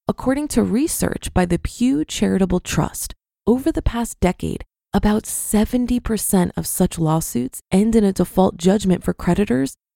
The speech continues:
just because borrowers fail to respond. If you find yourself in this situation, make sure you validate the original debt and amount owed, and that it's within the statute of limitations, which is the amount of time that a debt collector can legally collect a debt from you.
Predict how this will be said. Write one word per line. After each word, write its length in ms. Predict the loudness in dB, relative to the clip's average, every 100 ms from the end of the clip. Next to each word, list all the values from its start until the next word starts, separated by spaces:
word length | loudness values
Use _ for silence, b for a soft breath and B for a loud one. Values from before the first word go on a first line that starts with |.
| _ 0
just 340 | 2 2 2
because 400 | -2 0 0 0
borrowers 680 | -2 -2 0 0 0 -2 -2
fail 260 | 0 4 4
to 80 |
respond. 840 | 2 0 -2 -2 0 -2 -4 -8 -16 _ _ _ _ _ _ _
If 160 | 0 2
you 160 | 2
find 360 | 2 -2 -4 0
yourself 360 | 0 0 0 2
in 80 |
this 100 | 0
situation, 720 | 0 -2 0 0 0 -4 -8 -10 _ _ 0
make 240 | 0 0
sure 160 | 0 2
you 180 | 2
validate 720 | 0 2 2 2 0 0 0
the 160 | 2 2
original 500 | 2 0 0 0 0
debt 300 | 2 0 -2 -8 _ 4
and 100 | 6
amount 320 | 6 4 2
owed, 400 | 4 4 4 -2 -12 _ 0
and 140 | 2
that 100 | 2
it's 140 | 0 0
within 500 | 0 0 0 0 0
the 80 |
statute 640 | -4 -2 -2 -2 0 0 2
of 160 | 2
limitations, 800 | 2 2 2 0 0 -4 -6 -12 -18 _ -2
which 140 | 0
is 100 | 2
the 140 | 2 4
amount 340 | 4 2 0
of 140 | -4
time 420 | -4 -2 2 4 4
that 140 | 2
a 40 |
debt 320 | 2 2 2 2
collector 460 | 2 2 4 2
can 340 | 2 -2 -2 0
legally 460 | -2 0 2 2
collect 400 | 0 0 0 2
a 60 | 2
debt 200 | 2 0
from 220 | 0 2
you. 280 | 2 0